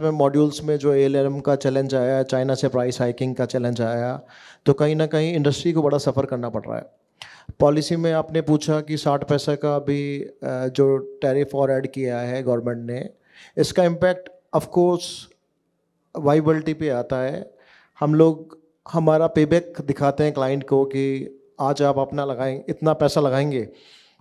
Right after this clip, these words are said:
प्लांट का कॉस्ट इतना है, उसके against में आपका पेबैक हम लोग पावर जनरेशन, डेप्रिसिएशन टैक्स बेनिफिट्स प्लस other duties में जो बेनिफिट्स हैं उनके साथ में दिखाते हैं। But कहीं ना कहीं ये पैसा और ये,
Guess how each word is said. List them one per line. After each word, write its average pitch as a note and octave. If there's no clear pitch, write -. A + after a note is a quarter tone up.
प्लांट D3+
का E3
कॉस्ट D3+
इतना D#3
है, D3+
उसके D#3
against D3
में D3+
आपका C#3
पेबैक D3
हम C#3
लोग C#3+
पावर C#3
जनरेशन, C#3
डेप्रिसिएशन D3
टैक्स C#3
बेनिफिट्स D3
प्लस E3+
other D#3+
duties E3+
में E3
जो D#3
बेनिफिट्स D3
हैं D3
उनके C#3+
साथ C3+
में D3
दिखाते B2
हैं। A#2+
But D3
कहीं E3+
ना F3
कहीं E3+
ये E3+
पैसा D3+
और C#3
ये, D3